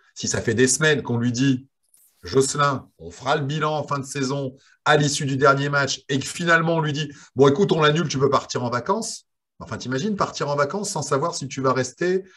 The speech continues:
pas rester coach, et cetera. Je trouve ça terrible. Et s'il devait rester coach, mais qu'est-ce qui t'empêche de le dire maintenant ?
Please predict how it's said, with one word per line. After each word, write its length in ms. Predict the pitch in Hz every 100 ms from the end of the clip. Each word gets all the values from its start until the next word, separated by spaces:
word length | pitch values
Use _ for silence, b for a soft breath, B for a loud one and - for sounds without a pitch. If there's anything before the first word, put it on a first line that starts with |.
| B
pas 120 | - 123
rester 320 | 131 - 135
coach, 280 | 185 185 131
et 40 |
cetera. 460 | - 127 156 185 -
Je 120 | - -
trouve 160 | 98
ça 120 | -
terrible. 360 | 104 190 202 101 B B B B
Et 100 | 160
s'il 380 | 151 - 254 208
devait 340 | 190 180 202
rester 420 | 202 156 - 147 143
coach, 500 | 165 160 - - _ _ _ _ -
mais 100 | 80
qu'est-ce 180 | 101 -
qui 120 | 107
t'empêche 600 | 117 113 113 - 131 -
de 100 | 104
le 140 | 107 107
dire 220 | 113 110
maintenant ? 580 | 113 110 - 131 123